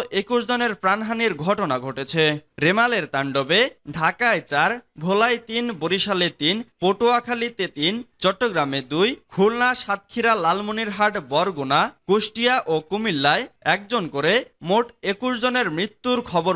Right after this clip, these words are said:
পাওয়া গেছে। ঘূর্ণিঝড় রেমালের প্রভাবে দেশের অন্যান্য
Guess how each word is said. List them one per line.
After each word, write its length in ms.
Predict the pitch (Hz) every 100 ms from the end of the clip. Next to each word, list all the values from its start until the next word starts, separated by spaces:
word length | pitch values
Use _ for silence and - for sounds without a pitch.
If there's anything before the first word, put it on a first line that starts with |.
| -
পাওয়া 180 | 180 135
গেছে। 360 | 123 120 151 143 143 143 -
ঘূর্ণিঝড় 500 | 156 185 240 233 262 185
রেমালের 420 | 202 233 233 185
প্রভাবে 480 | 143 135 143 139 214 277 _ 143
দেশের 340 | 190 214 254 -
অন্যান্য 400 | 170 196 233 240